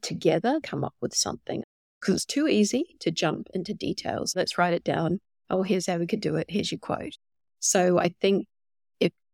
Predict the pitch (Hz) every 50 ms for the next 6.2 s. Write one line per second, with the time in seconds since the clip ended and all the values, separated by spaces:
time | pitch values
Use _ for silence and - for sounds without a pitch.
0 | _ _ _ _ - - 180 165 - 170 170 185 180 165 165 - - - - -
1 | - - - - - _ - - 156 175 - - 165 165 160 - - - - -
2 | - - - - - - _ _ _ _ _ - - - - - - - 120 -
3 | - 214 - _ _ - - - 151 143 - - - - - - - _ _ -
4 | - - - - - 170 - - - - - 180 - _ _ _ _ _ - 269
5 | 285 - - 330 339 311 226 214 - 175 160 - - 156 - - - - - -
6 | - - -